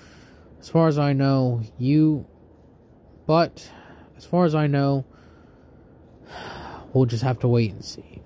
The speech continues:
But aside from that,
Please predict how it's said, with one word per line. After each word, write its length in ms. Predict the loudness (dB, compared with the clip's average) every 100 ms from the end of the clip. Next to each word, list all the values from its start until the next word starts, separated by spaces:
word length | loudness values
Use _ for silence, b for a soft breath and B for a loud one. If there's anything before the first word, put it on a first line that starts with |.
| -20 -20 -20 -20 -20 -20 -20 -20 -20 -20 B B B -20 -20 -20 -20 -20 -8 -2
But 120 | 0
aside 320 | 2 2 2
from 140 | -4
that, 300 | -8 -10 -14